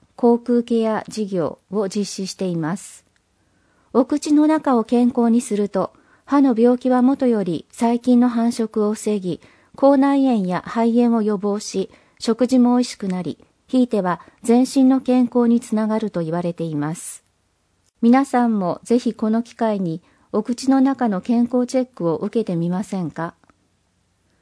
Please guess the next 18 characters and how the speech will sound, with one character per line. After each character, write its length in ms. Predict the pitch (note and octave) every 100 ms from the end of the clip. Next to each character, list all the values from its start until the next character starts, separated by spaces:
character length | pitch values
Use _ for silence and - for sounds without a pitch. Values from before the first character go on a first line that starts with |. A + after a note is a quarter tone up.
| _ _ _ -
虫 240 | A#3+ D4
歯 140 | C#4+ C#4
の 100 | C#4+
治 180 | -
療 220 | C4 C#4+ C#4
行 260 | C4+ C4
為 60 | B3+
等 300 | C4 B3+ A#3
は 220 | G3 F#3 _ -
本 260 | C4+ C#4
事 160 | B3 B3+
業 200 | B3+ G#3+
の 120 | E3+
対 240 | F3 G#3 A#3
象 240 | B3+ A#3+
外 220 | F#3 B2+
で 160 | A#2 C#3
す。 280 | - -